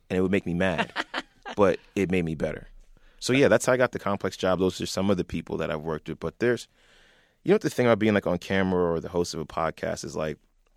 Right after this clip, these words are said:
Speaker 1: a lot of what people like, they like what you do,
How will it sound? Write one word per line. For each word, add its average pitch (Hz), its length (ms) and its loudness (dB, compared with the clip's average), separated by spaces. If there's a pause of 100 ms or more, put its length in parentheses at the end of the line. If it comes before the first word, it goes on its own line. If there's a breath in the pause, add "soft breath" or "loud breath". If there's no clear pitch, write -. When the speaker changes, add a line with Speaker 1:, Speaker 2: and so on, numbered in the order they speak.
(720)
Speaker 1:
a 95 60 4
lot 98 240 6
of 110 60 6
what 101 180 2
people 92 380 -2
like, 87 400 -2 (100)
they 101 120 2
like 95 280 2
what 95 260 -4
you 98 100 -4
do, 90 340 -4